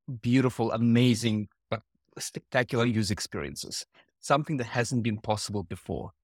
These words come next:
And I think it's that combination of cloud, of generative A I, putting it together,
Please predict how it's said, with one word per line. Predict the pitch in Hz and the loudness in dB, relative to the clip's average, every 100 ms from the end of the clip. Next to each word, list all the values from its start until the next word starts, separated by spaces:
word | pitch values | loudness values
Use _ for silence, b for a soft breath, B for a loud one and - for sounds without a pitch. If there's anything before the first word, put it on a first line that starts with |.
| _ - | _ -2
And | 123 | -2
I | |
think | - 175 156 | 2 0 0
it's | 127 | -2
that | 127 - | -2 0
combination | 120 113 117 113 - | -2 2 2 0 -2
of | 92 - | -6 -10
cloud, | - 147 143 139 131 - B B | -2 2 4 2 0 -8 B B
of | - 107 | -8 -4
generative | - 117 113 - 104 | 2 4 4 0 0
A | 101 | 4
I, | 113 120 123 120 _ _ _ _ | 6 6 4 -2 _ _ _ _
putting | - 135 123 | -2 2 0
it | - | 0
together, | 98 107 98 95 | 2 2 4 0